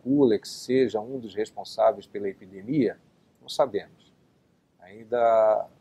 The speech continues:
quando falamos de Zika vírus, tudo é muito novo. O vírus, ele chegou muito, há muito pouco tempo no Brasil. Esse artigo,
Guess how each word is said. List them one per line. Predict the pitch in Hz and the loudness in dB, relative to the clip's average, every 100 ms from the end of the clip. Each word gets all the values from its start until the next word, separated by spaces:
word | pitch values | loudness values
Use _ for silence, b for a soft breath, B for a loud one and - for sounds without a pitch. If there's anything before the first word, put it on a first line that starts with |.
| - | -20
quando | 117 | -14
falamos | - 117 120 113 | -2 0 0 -6
de | 107 | -10
Zika | 95 123 120 | -6 -4 -2
vírus, | 107 123 120 - | -2 0 -2 -4
tudo | 135 | -6
é | 135 | -6
muito | 139 131 | -6 -6
novo. | 113 117 98 _ _ _ _ _ _ | 0 2 0 _ _ _ _ _ _
O | _ | _
vírus, | 104 107 107 | -16 -14 -6
ele | 117 113 | -6 -6
chegou | - 110 104 117 | -6 -6 -4 -8
muito, | 113 127 - 113 101 92 - | -8 -14 -12 -8 -8 -8 -14
há | 98 | -20
muito | 110 - - | -20 -18 -6
pouco | 123 _ _ | -6 _ _
tempo | 117 117 101 95 | -4 -4 -4 -12
no | 92 | -12
Brasil. | 92 85 - - _ _ _ _ _ _ _ _ _ b b b b b _ _ | -12 -12 -16 -20 _ _ _ _ _ _ _ _ _ b b b b b _ _
Esse | 185 208 208 | 8 10 10
artigo, | 151 - 226 208 110 92 | 8 4 8 8 8 0